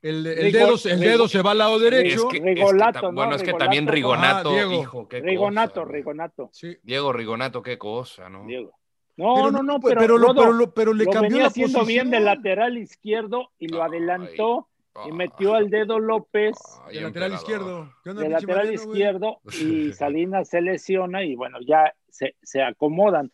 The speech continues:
Speaker 3: No,
Speaker 2: Pero,
Speaker 3: lo de Rigonato.
Speaker 2: pero a Kevin Castañeda, Rodo, me, veníame de meter dos goles, pues eso raro, ¿no?
Speaker 3: Sí,
Speaker 2: De
Speaker 3: no,
Speaker 2: que lo haya
Speaker 3: claro.
Speaker 2: sentado.
Speaker 3: No, totalmente de acuerdo contigo. Yo también, a mí me sorprendió la decisión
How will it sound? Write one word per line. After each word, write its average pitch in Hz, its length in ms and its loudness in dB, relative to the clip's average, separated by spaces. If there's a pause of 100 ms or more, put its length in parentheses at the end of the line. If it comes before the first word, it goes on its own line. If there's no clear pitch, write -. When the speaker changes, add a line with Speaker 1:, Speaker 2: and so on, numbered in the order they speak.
(160)
Speaker 3:
No, 107 180 -8
Speaker 2:
Pero, 107 260 4
Speaker 3:
lo 101 100 -2
de 98 100 -8
Rigonato. 95 400 -14
Speaker 2:
pero 190 180 2
a 196 120 0
Kevin 269 360 -2
Castañeda, 190 840 -6
Rodo, 175 320 -10
me, 127 260 -18
veníame 202 480 -6
de 151 120 -8
meter 185 340 -6
dos 196 260 -4
goles, 180 400 -4
pues 180 160 -8
eso 214 120 -6
raro, 175 360 -2
¿no? 202 200 -4
Speaker 3:
Sí, 185 60 -4
Speaker 2:
De 190 60 -4
Speaker 3:
no, 170 120 -2
Speaker 2:
que 143 80 -4
lo 123 120 -4
haya 185 180 2
Speaker 3:
claro. 160 120 0
Speaker 2:
sentado. 170 680 2
Speaker 3:
No, 220 100 -14
totalmente 165 580 -10
de 139 60 -4
acuerdo 156 320 -8
contigo. 123 460 -12
Yo 120 140 -10
también, 147 320 -8
a 139 60 -6
mí 143 120 -10
me 160 100 -10
sorprendió 107 460 -10
la 147 120 -6
decisión 110 540 -12